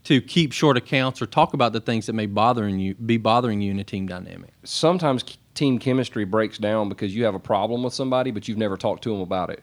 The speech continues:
Speaker 2: Like you said, I'll talk to people. It's like, you'll go to somebody and go, "All right, listen, um, so-and-so's bothering me, so will you pray with me about it?" And before you know it, you got the whole office praying for a person that nobody will talk to.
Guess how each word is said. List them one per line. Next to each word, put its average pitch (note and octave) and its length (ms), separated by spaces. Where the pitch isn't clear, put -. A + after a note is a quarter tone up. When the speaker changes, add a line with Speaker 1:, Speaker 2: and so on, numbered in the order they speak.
Speaker 2:
Like G2+ 180
you G#2+ 60
said, G2 320
I'll A2+ 160
talk A2+ 300
to B2+ 180
people. G2 280
It's F#2+ 100
like, G2 180
you'll C3 160
go B2 180
to C#3+ 240
somebody G#2+ 480
and G2 100
go, F#2 320
"All C#3+ 140
right, A#2 340
listen, G#2 560
um, G#2+ 420
so-and-so's A3 360
bothering C#3 340
me, D3 180
so C#3+ 120
will E3 80
you A#3 80
pray D3+ 280
with E3 180
me E3+ 140
about E3 280
it?" E3 100
And B2+ 100
before D3+ 180
you C#3 80
know C#3+ 100
it, B2+ 60
you B2+ 80
got B2+ 100
the A2+ 80
whole B2+ 200
office B2 280
praying B2 300
for A#2+ 100
a G#2+ 60
person A2 320
that G#2 180
nobody G#2 300
will F#2+ 80
talk A2 260
to. E2+ 240